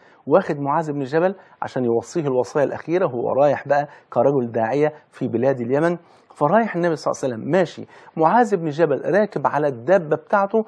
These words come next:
والنبي سيد ولد آدم صلى الله عليه وسلم. شوف قمة التواضع يا جماعة، والله العظيم، يعني، يعني مين يتكلم عن التواضع بعد كده يا جماعة؟ يعني النبي صلى الله عليه وسلم بيضرب مثل للدنيا كلها. معاذ بن جبل واحد من الرعية،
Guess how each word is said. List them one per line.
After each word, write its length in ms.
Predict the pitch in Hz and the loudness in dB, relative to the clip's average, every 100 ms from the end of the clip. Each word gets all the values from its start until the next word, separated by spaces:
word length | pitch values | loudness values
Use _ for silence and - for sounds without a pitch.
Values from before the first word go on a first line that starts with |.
| - - | -6 -8
والنبي 580 | 139 139 143 160 208 147 | -2 0 0 0 -4 -4
سيد 440 | - 202 214 190 151 | -4 -4 -2 -4 -2
ولد 280 | 175 156 | -4 -4
آدم 340 | 143 151 147 123 | -4 -4 -4 -8
صلى 200 | - 156 | -6 -4
الله 120 | 127 | -2
عليه 100 | 131 | -2
وسلم. 240 | 123 - 135 | -2 -4 -10
شوف 240 | 214 - - | -10 -10 -2
قمة 300 | 233 190 151 | 0 0 -4
التواضع 420 | 135 _ 143 143 120 | -8 _ -4 0 0
يا 60 | |
جماعة، 300 | 123 131 131 - | 0 -2 -2 -6
والله 240 | 131 165 | -2 2
العظيم، 480 | 202 - 135 147 143 - - - - | 2 2 0 -2 -4 -8 -20 -20 -4
يعني، 280 | 127 110 113 | 0 0 0
يعني 480 | - 113 120 120 120 | -2 -4 0 -2 -2
مين 240 | 135 226 | -2 2
يتكلم 440 | 294 - 220 220 220 | 2 4 2 2 0
عن 160 | 147 | -2
التواضع 380 | 143 143 165 175 | -2 4 6 6
بعد 220 | 139 131 | 4 2
كده 200 | 165 170 | 0 0
يا 40 | 123 | 0
جماعة؟ 280 | 120 143 120 | 2 0 0
يعني 380 | 113 113 117 | -2 -6 -8
النبي 260 | 120 135 170 | -4 0 0
صلى 160 | - 139 | 0 -6
الله 100 | - | -2
عليه 100 | 160 | 0
وسلم 220 | 147 143 _ _ - | 0 -4 _ _ -4
بيضرب 400 | 131 175 165 127 | 0 2 0 0
مثل 260 | 165 190 147 | -4 -4 -6
للدنيا 420 | 123 110 180 135 | -6 -6 -6 -6
كلها. 380 | - 139 131 104 - - - 151 | -6 -6 -6 -8 -18 -20 -10 -4
معاذ 400 | 160 226 226 190 | 0 0 2 0
بن 140 | 175 | 0
جبل 380 | 156 196 135 - | 0 0 0 -2
واحد 420 | 131 180 - 143 131 | 2 2 2 -6 -2
من 220 | 160 165 | 0 0
الرعية، 580 | 135 131 127 170 120 | 2 0 2 2 2